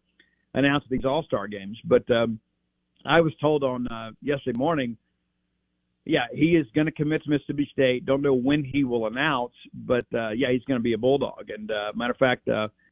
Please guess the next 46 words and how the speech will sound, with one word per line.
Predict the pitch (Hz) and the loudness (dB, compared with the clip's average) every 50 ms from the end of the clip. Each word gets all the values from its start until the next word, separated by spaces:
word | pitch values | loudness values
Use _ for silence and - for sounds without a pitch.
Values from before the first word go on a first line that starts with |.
| _ _ _ _ | _ _ _ _
one | - 123 131 131 | 0 2 2 2
of | 117 | 2
our, | 123 117 113 120 - - - _ _ _ _ _ _ _ _ _ | 2 0 0 -4 -6 -10 -18 _ _ _ _ _ _ _ _ _
one | - 139 143 | -4 -2 -2
of | 139 117 | -2 -2
our | 110 | -4
contacts | - 135 147 156 160 143 - 143 127 123 120 - | -6 -4 0 0 2 2 2 2 0 0 -2 -6
within | - 113 135 131 127 | -6 -4 -2 -2 -2
the | 117 | -2
network, | 127 139 160 156 131 120 117 117 123 123 - - _ _ _ _ _ _ _ _ _ _ _ - | -2 -2 -2 -2 -2 -2 -2 -2 -4 -6 -8 -14 _ _ _ _ _ _ _ _ _ _ _ -14
uh, | - - 104 | -12 -12 -12
spoke | - - - 156 151 139 - | -2 4 6 8 8 8 6
to | 131 127 123 | 4 4 4
his | 123 - - | 4 2 2
coach | - 156 156 151 151 135 - | 4 4 6 6 4 2 0
who | 143 135 | -2 -2
was | 127 113 113 | -2 -4 -4
walking | 127 143 147 143 - 135 139 | -4 -4 -4 -4 -4 -4 -4
into | 143 143 | -4 -4
the | 131 | -4
Baltimore | 120 135 135 135 - 135 127 120 120 | -4 -4 -4 -4 -4 -4 -4 -2 -2
Ravens | 135 147 156 147 135 107 104 | -2 -2 -2 -4 -6 -8 -6
game. | 117 110 107 107 110 | -6 -6 -6 -6 -4
He | 120 120 | -2 -2
goes, | 120 113 101 | 0 0 2
"Oh, | 143 139 | 2 2
yeah, | 135 120 107 | 2 0 0
you | 117 127 | -2 -2
can | 135 127 | -2 0
go | 127 120 | 0 0
and | 113 110 | 0 -2
get | 117 - - | -6 -10 -10
your | - 104 | -12 -12
story. | - - 135 127 120 110 113 | -4 0 2 2 2 2 0
He's | 120 113 | -2 -2
gonna | 131 117 | -2 -2
be | 107 110 113 | -2 0 -2
a | 104 | 0
Bulldog. | 101 120 123 120 110 104 104 101 110 | 0 2 2 2 0 -2 -2 -2 -4
Mike's | 113 113 120 123 - | -4 -4 -6 -6 -4
gonna | - 131 123 110 | -2 -2 0 0
announce | 113 113 107 107 - | 0 -2 -2 -4 -4
today." | - 123 135 160 165 156 143 - | 0 2 4 6 6 4 2 2
So | - 165 | 0 0
we | 160 165 | 0 0
did, | 160 190 196 196 160 123 190 | 2 2 4 4 4 2 0